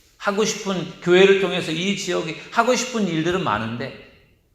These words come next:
근데 아직은 우리가 부족하니까 사실 뭐 하긴 하지만 많이 못합니다. 그래서 하나님께 제가 기도하면서 하나님, 하나님, 어, 저희가 더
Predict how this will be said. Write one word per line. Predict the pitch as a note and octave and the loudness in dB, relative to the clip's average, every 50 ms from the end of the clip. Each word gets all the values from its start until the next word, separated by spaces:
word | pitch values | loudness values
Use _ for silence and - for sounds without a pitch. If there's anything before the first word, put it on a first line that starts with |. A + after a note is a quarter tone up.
| _ _ _ _ _ _ | _ _ _ _ _ _
근데 | - C3 B2+ C#3+ | -10 -8 -4 0
아직은 | C#3+ B2 B2+ B2 D#3+ D#3+ F3 F3 | 2 2 2 2 0 -2 0 0
우리가 | D#3 D3 D3 D3 | 0 0 -2 -2
부족하니까 | D3 - D3 D3 D#3+ D#3+ D#3+ D3 C#3+ C3 - - C#3 C#3 E3 F#3 - - - - - - _ _ | -4 -4 -4 -4 -2 -2 -2 -2 -2 -4 -2 -2 0 0 0 -2 -6 -10 -16 -20 -20 -20 _ _
사실 | _ - D#3 D#3 D3+ F3 E3+ D#3+ C#3+ - - - - - - - - _ _ - | _ -10 -8 -6 -4 -2 -2 -2 -2 -6 -10 -14 -18 -20 -20 -20 -20 _ _ -12
뭐 | - C3 B2 | -10 -10 -10
하긴 | - - - C4 A#3 C#4+ C4 | -8 -6 -6 -4 -2 0 2
하지만 | G#3+ G3+ D#3 D#3+ E3 E3 D#3+ D#3 C#3+ B2 - - - | 2 2 0 0 -2 -2 -2 -2 -2 -6 -10 -12 -12
많이 | - G2 B2+ D3 D#3 | -6 -4 -2 0 0
못합니다. | C3 A2 G#2+ - - D#3 D3 C3 G#2+ F2 - G#2+ - - - _ _ _ | 0 -2 -4 -4 -4 -6 -4 -4 -6 -8 -10 -12 -16 -18 -20 _ _ _
그래서 | - - B2+ A#2+ - | -12 -12 -10 -8 -6
하나님께 | D#3 E3 D#3+ D#3 D3 C#3+ - C#3 C3 | -4 -2 -2 -2 -4 -4 -6 -6 -6
제가 | C#3+ B2+ C3 | -4 -4 -4
기도하면서 | B2 - B2+ C3+ B2 A#2+ A#2 A2+ A#2 A#2+ F3+ F3+ E3 - - - - - - | -4 -2 -2 -2 0 0 0 -2 -2 2 2 2 2 2 -2 -6 -14 -14 -10
하나님, | - G#3+ G#3 G#3 G#3 G#3 G3+ D#3+ - - - - - | -4 -2 0 0 2 0 0 -2 -4 -8 -12 -16 -12
하나님, | - G#3 G#3+ A3+ A3+ G#3+ F3 - - - - - | -6 -2 0 0 0 0 -2 -4 -6 -10 -12 -8
어, | - D#3+ D#3 | -8 -8 -4
저희가 | - F#3 G#3 A3 G#3 A3 G#3 F#3+ E3 - - - | 0 2 2 4 4 4 4 4 2 0 -6 -6
더 | - F3 G3 G#3 G#3+ G#3 F#3+ - - - - - | 0 6 8 10 10 10 8 6 2 -4 -8 -12